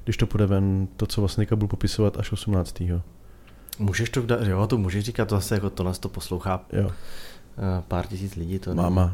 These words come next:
Speaker 1: naše.
Speaker 2: No, to je v pohodě. A to
Speaker 1: A
Speaker 2: není,
Speaker 1: Martina,
Speaker 2: tohle to je
Speaker 1: eh, pravděpodobně v solárku opět.
Speaker 2: Ano, a tohle je spoiler, tohle je spoiler na reklamu, takže
Speaker 1: Spoiler
Speaker 2: to,
Speaker 1: na reklamu.
Speaker 2: <laughs> to asi můžeme říct, to je naše práce,
Speaker 1: To
Speaker 2: tohle.
Speaker 1: vlastně může, že bychom chtěli, aby to ty lidi jako i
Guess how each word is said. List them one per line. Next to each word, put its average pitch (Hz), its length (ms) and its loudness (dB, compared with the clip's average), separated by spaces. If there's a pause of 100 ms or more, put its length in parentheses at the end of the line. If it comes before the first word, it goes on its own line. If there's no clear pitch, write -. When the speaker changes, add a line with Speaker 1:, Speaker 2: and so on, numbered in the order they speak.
Speaker 1:
naše. 98 260 -4 (140)
Speaker 2:
No, 92 280 0
to 107 80 -2
je 101 60 2
v 98 40 -4
pohodě. 87 380 -4 (340)
A - 40 -2
to 123 100 6
Speaker 1:
A - 20 6
Speaker 2:
není, 117 140 10
Speaker 1:
Martina, 110 440 8
Speaker 2:
tohle 113 160 4
to 117 120 6
je 113 120 10
Speaker 1:
eh, 101 40 8 (180)
pravděpodobně 117 380 10
v - 40 0
solárku 104 420 2
opět. - 180 -4
Speaker 2:
Ano, 107 280 4
a 104 40 -2
tohle 117 220 6
je 104 60 8
spoiler, 107 520 4
tohle 110 140 4
je 107 40 6
spoiler 101 340 4
na 98 100 6
reklamu, 98 380 4
takže 87 180 0
Speaker 1:
Spoiler 98 100 6
Speaker 2:
to, 98 80 6
Speaker 1:
na 101 60 4
reklamu. 90 300 -2 (180)
Speaker 2:
<laughs> 127 180 2
to 117 80 6
asi 110 160 2
můžeme 110 220 4
říct, 98 160 2
to 120 60 4
je 113 40 8
naše 107 180 4
práce, - 260 2
Speaker 1:
To 135 60 0
Speaker 2:
tohle. 156 80 6
Speaker 1:
vlastně 165 240 12
může, 127 320 8
že 131 120 8
bychom 123 260 4
chtěli, 123 220 6
aby 123 120 6
to 117 80 4
ty 120 100 2
lidi 117 280 6
jako 113 400 4
i 113 180 6